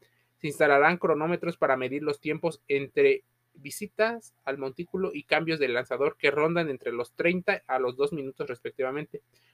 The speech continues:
con penalizaciones de hasta una bola. La idea, sin duda,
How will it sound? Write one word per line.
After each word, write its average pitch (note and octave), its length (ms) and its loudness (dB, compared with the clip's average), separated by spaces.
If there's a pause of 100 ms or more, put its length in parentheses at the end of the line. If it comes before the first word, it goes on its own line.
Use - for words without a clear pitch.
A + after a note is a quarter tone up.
con D3+ 200 2
penalizaciones C#3+ 960 4
de C#3+ 80 2
hasta C3 200 -2
una C#3+ 220 0
bola. D#3 320 4 (560)
La A#3+ 140 6
idea, F4 160 4 (600)
sin F3+ 180 -4
duda, B3 200 2